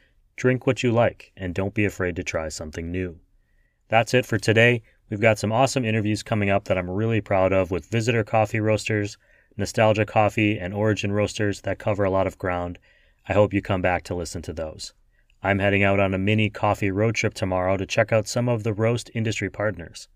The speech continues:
If you see a guy with a salt and pepper beard poking out from his mask, dropping bright blue stickers off at Moster Coffee or Cafe La Terre or Leap Coffee or even Coffee Cycle, give me a shout.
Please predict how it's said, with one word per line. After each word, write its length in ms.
If 200
you 100
see 200
a 80
guy 300
with 160
a 60
salt 260
and 100
pepper 260
beard 300
poking 320
out 160
from 140
his 160
mask, 420
dropping 360
bright 260
blue 140
stickers 420
off 300
at 100
Moster 320
Coffee 540
or 240
Cafe 340
La 120
Terre 440
or 300
Leap 240
Coffee 360
or 160
even 300
Coffee 340
Cycle, 520
give 180
me 120
a 80
shout. 320